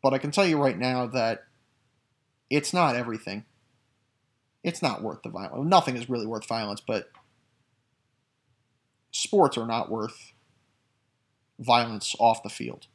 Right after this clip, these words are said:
off the court, off the ice, for people in the stands. You're there to enjoy the game. Even if you're rooting for different people, you're there to enjoy the game.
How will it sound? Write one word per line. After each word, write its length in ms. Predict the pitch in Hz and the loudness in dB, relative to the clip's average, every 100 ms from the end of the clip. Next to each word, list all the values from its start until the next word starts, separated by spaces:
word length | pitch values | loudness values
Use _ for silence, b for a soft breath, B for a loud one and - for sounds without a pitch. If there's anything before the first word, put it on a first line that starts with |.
| _ _ _ | _ _ _
off 180 | - 113 | -4 -4
the 80 | 117 | -6
court, 360 | - 110 98 - | -6 -4 -4 -6
off 220 | - - | -10 -8
the 120 | 104 | -8
ice, 380 | 90 92 - - _ _ _ _ _ _ _ _ _ _ _ _ _ _ | -6 -8 -10 -14 _ _ _ _ _ _ _ _ _ _ _ _ _ _
for 80 | - | -12
people 280 | 135 131 107 | -4 -4 -4
in 100 | 113 | -8
the 60 | 104 | -8
stands. 440 | - 78 - - _ _ _ _ - | -8 -10 -12 -16 _ _ _ _ -4
You're 100 | 139 | 2
there 140 | 160 | 4
to 120 | 156 | 4
enjoy 300 | 139 127 127 | 2 2 2
the 80 | 117 | 2
game. 320 | 107 101 90 - _ _ _ _ _ _ _ _ - | -2 -6 -8 -16 _ _ _ _ _ _ _ _ -6
Even 160 | 143 147 | -2 0
if 100 | 139 | 0
you're 80 | |
rooting 280 | 135 156 160 | 4 4 4
for 100 | 147 | -2
different 260 | 135 131 127 | -4 -6 -6
people, 280 | 123 120 117 | -6 -6 -8
you're 120 | 117 | -2
there 200 | 127 123 | -2 -2
to 60 | |
enjoy 300 | 113 104 113 | -4 -4 -6
the 120 | 107 - | -6 -8
game. 280 | 95 85 | -10 -12